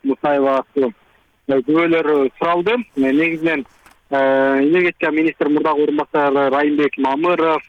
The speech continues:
э, э, жылуулук электр борборун модернизациялоо боюнча, э, Ти Би Ай компаниясы менен түзүлгөн, э, м, келишим боюнча, э, суроолорго жооп берди соттук отурумда. Ал негизинен ушул, э,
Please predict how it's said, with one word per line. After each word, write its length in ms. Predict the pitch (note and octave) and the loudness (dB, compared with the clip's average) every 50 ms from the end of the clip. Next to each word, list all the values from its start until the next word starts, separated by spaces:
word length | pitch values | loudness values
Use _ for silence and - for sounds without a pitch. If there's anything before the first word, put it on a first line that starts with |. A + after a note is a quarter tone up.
| - - - | -14 -6 -4
э, 260 | C3+ C3 B2+ B2+ B2 A2 - _ _ _ _ _ _ _ _ _ _ | -2 0 0 0 -2 -4 -6 _ _ _ _ _ _ _ _ _ _
э, 300 | C3 B2+ B2 B2 B2 A#2+ A#2 | -2 0 0 0 0 0 -2
жылуулук 260 | D3+ E3 E3+ F3 E3 E3+ | 0 0 0 2 2 0
электр 300 | E3 D#3+ - - D3 C#3 | 0 -2 -2 -2 -2 0
борборун 480 | C#3+ D#3 D#3+ D3+ D#3+ D#3 D3+ C#3+ D3 | 0 -2 0 0 -2 -2 0 0 0
модернизациялоо 800 | C#3 C#3+ C#3+ D3+ E3 E3 D#3+ D3+ E3+ D#3+ - - E3 D#3 D3+ C#3+ | 0 0 0 -2 -2 -2 -2 -2 -2 -4 -2 -2 0 0 0 2
боюнча, 640 | C#3 D3 D3 C#3+ C#3+ C#3 C3+ - - E3+ E3+ E3+ E3+ | 2 2 2 2 2 0 0 -2 -2 -2 0 -2 0
э, 220 | E3+ D#3 C3 B2 A2 - _ | 0 0 0 0 -2 -4 _
Ти 80 | - D#3+ | -6 -4
Би 140 | C#3+ D#3+ E3 | -2 0 0
Ай 200 | E3 D#3 C#3 - | 0 0 0 -2
компаниясы 520 | - D3 C#3 - - D3 C#3+ C#3+ C3 - _ | -2 -6 -4 -4 -2 -2 0 -2 -2 -2 _
менен 280 | C#3+ C#3 C3+ C3+ B2+ A#2 - | -2 0 0 0 -2 -4 -4
түзүлгөн, 420 | C#3 C#3 C#3 D3 C3+ C#3+ C#3 B2+ A#2 - _ _ _ _ _ _ _ _ | -4 -2 -2 -2 -2 0 -2 -2 -4 -8 _ _ _ _ _ _ _ _
э, 120 | B2 A#2+ A#2+ | -4 -4 -2
м, 760 | A#2 A#2 B2 B2+ B2 A#2+ A#2+ A#2+ B2 B2 B2 B2 B2 A#2+ A#2 B2 | -4 -2 -2 0 0 2 2 2 2 2 2 2 2 2 0 0
келишим 460 | C#3 D3+ D3+ D3 - - E3 D3+ C#3+ | 0 -2 -2 -4 -4 -6 -6 -4 -2
боюнча, 640 | C#3 C#3+ C#3 C3+ B2+ A#2+ - - C3+ B2 A2+ G#2+ G#2 - - _ _ C#3 | -2 -2 -2 -2 -4 -6 -6 -6 -4 -2 -2 -4 -4 -6 -12 _ _ -8
э, 440 | B2+ A#2 A#2 A2+ A#2 A#2 A#2 A2+ - - - | -4 -2 -2 0 0 0 0 -2 -4 -6 -6
суроолорго 480 | D3 D3 D3+ D3 D3 C#3+ C3 C#3+ C#3 B2 | -4 -2 0 0 0 0 0 0 -2 0
жооп 240 | C3 D3 E3 E3 - | 0 0 0 0 0
берди 440 | G#3 G#3 G3 F#3+ G3 G#3 G#3 F#3+ F#3+ - | -2 -2 -2 -2 -2 -2 -2 -4 -4 -4
соттук 300 | - F3 E3+ - - E3+ | -4 -4 -4 -2 -2 -2
отурумда. 460 | E3+ - - E3+ E3+ E3+ D#3+ E3+ E3+ E3 D#3 - _ - - - - _ _ _ | -2 0 0 -2 0 0 0 0 -2 -4 -6 -10 _ -20 -20 -20 -20 _ _ _
Ал 180 | D3 D3+ D#3 D3+ | -2 0 0 2
негизинен 400 | E3+ F3 F3 E3+ D#3+ E3+ E3 D#3 | 2 2 2 2 2 0 0 0
ушул, 480 | C#3 - F3 E3+ D#3+ D#3 D3 C#3 B2+ - _ _ _ _ _ _ _ - | -2 0 0 2 2 4 4 2 2 0 _ _ _ _ _ _ _ -6
э, 360 | C3+ C3 C3 C3 C3 C3 | -2 0 0 2 2 0